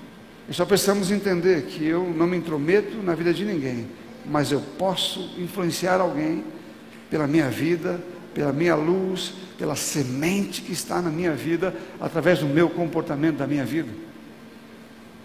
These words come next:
A Bíblia fala que nós devemos andar em amor. Então, andar em amor significa mostrar a semente. Eu estou mostrando a semente que germinou em mim, o amor, porque a semente da vida de Deus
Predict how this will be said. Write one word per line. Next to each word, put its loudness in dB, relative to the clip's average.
A -4
Bíblia 6
fala 0
que -4
nós 2
devemos 2
andar 2
em 2
amor. -2
Então, 6
andar 8
em 2
amor 4
significa -2
mostrar -2
a -2
semente. -4
Eu -4
estou -2
mostrando 0
a 0
semente 0
que -2
germinou 0
em -2
mim, -4
o 0
amor, 4
porque 2
a 6
semente 2
da 6
vida 2
de -8
Deus 6